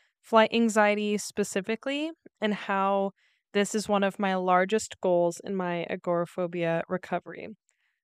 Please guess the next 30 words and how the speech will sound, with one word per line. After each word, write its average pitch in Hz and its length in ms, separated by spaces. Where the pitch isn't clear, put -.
Before 226 360
we 277 120
get 339 240
into 240 220
that, 208 280
I - 20
just 214 180
want 226 120
to 220 60
give 208 160
you 220 160
all 196 240
some 196 400
life 202 460
updates 190 760
because 202 300
I 185 140
also 196 720
want 202 380
to 196 600
talk 196 280
about 202 240
some 208 220
other 208 300
areas 196 640
of 196 360
wellness 262 840
and 185 520
just 214 220
more 196 420